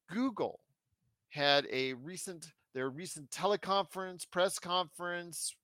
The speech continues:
you know, promotion on how great they are, called it Google I O, and obviously they talked about, you know, all the things Google was, whether it's YouTube related, whether it's their browser, Google Chrome related,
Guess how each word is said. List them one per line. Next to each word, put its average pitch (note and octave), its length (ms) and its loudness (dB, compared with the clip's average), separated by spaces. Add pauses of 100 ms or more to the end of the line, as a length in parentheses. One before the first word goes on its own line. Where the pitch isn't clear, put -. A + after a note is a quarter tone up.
(120)
you D3+ 140 -2
know, A#2 520 -2 (260)
promotion F3 560 4
on C#3+ 160 4
how D3 220 8
great E3+ 360 4
they F3+ 180 6
are, E3 380 10 (360)
called C4+ 280 8
it G#3 180 -2
Google A#3 380 4
I F#3 300 10
O, D#3 340 4
and C3+ 160 -4 (440)
obviously G3 380 6
they F3+ 140 0
talked E3+ 380 0
about, C#3+ 440 6
you C3 120 -10
know, A#2+ 280 -4
all D#3+ 240 8
the D#3+ 220 -8
things D#3 400 -8
Google C#3+ 500 0
was, A#2+ 200 -4 (100)
whether A2+ 480 -2
it's - 300 -10 (100)
YouTube D#3 480 -10
related, D3 760 2
whether A#2 400 -2
it's A2 200 -10
their A2 160 -6
browser, C#3+ 720 4
Google B2 400 -8
Chrome E3 400 -4
related, D3 720 2